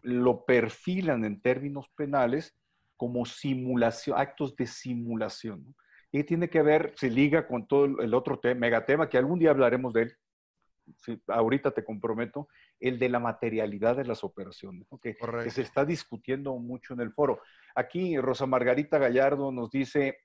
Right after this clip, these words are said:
Speaker 1: que, irónicamente, el sesenta por ciento aproximadamente de compras de factura es el gobierno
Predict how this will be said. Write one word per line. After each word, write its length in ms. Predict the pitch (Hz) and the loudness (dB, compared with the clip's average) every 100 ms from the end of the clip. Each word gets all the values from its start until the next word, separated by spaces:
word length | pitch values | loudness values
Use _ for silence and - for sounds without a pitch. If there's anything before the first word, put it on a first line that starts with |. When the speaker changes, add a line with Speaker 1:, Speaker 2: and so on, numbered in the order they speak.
| _ | _
Speaker 1:
que, 120 | 127 | -2
irónicamente, 1000 | 117 117 123 135 147 147 131 139 156 160 | 0 0 0 0 0 -2 -2 -2 -4 -6
el 80 | 139 | -6
sesenta 360 | 127 139 135 | -8 -10 -6
por 240 | 135 127 113 | -8 -6 -8
ciento 320 | 139 131 139 | -8 -6 -8
aproximadamente 880 | 117 120 120 131 135 131 131 - 127 | -8 -12 -6 -6 -4 -6 -8 -8 -8
de 140 | 120 | -6
compras 360 | 131 131 131 123 | -8 -6 -6 -6
de 80 | 113 | -6
factura 460 | 117 - 147 143 | -8 -6 -4 -4
es 100 | 135 | -4
el 100 | 135 | -6
gobierno 580 | 117 117 135 147 170 | -4 0 2 2 -2